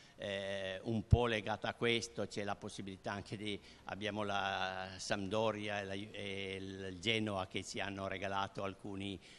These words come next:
eh, posti, e allora ogni volta c'è la possibilità che qualcuno vada a vedere la partita. Ecco, sono tante piccole cose, c'è un tor-, si fanno delle partite di,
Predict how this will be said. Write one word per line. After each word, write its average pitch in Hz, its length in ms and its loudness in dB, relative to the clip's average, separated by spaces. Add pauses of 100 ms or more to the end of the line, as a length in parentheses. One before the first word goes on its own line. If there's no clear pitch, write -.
eh, 90 200 -2
posti, 117 600 2
e 123 40 6
allora 98 380 2
ogni 98 240 -2
volta 98 480 0
c'è 98 160 -4
la 90 100 -2
possibilità 95 540 -6
che 98 100 -10
qualcuno 95 560 -6
vada 95 220 -4
a - 20 -6
vedere 95 240 -4
la 95 140 -6
partita. 120 560 0 (300)
Ecco, 127 220 -6
sono 135 320 -2
tante 170 380 4
piccole 143 520 0
cose, 139 520 2
c'è 110 220 -2
un 104 160 -2
tor-, 104 460 -4
si - 180 -6
fanno 104 320 -2
delle 98 180 -4
partite 101 540 -6
di, 98 200 -6